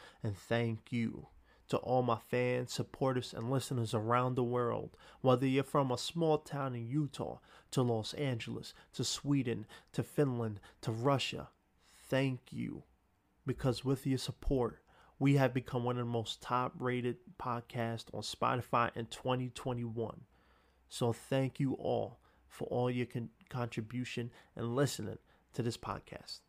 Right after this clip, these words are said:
And I also gotta mention one thing, just, just one thing. If you wanna donate or contribute to this podcast,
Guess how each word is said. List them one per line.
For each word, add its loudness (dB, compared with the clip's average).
And 4
I 10
also 6
gotta 2
mention -2
one -4
thing, -10
just, -10
just -4
one -4
thing. -14
If 2
you 2
wanna 4
donate 2
or 0
contribute -2
to -4
this -4
podcast, -10